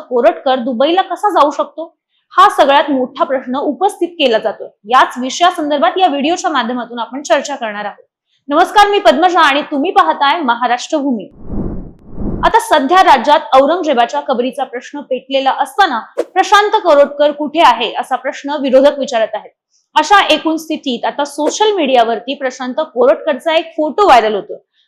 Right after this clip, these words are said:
ज्यामध्ये प्रशांत कोरटकर हा परदेशात असल्याचं दिसतंय. त्याच्या मागे एक अरेबिक भाषेतला एक बोर्ड असून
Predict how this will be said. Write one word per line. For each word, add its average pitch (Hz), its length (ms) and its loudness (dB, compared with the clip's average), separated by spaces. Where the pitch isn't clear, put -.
ज्यामध्ये 381 360 4
प्रशांत 330 500 0
कोरटकर 269 440 0
हा 294 160 0
परदेशात 294 680 -2
असल्याचं 240 420 -4
दिसतंय. 247 360 -6
त्याच्या 311 280 4
मागे 285 280 2
एक 339 180 -4
अरेबिक 330 380 4
भाषेतला 269 520 0
एक 262 200 -2
बोर्ड 262 240 4
असून 269 380 0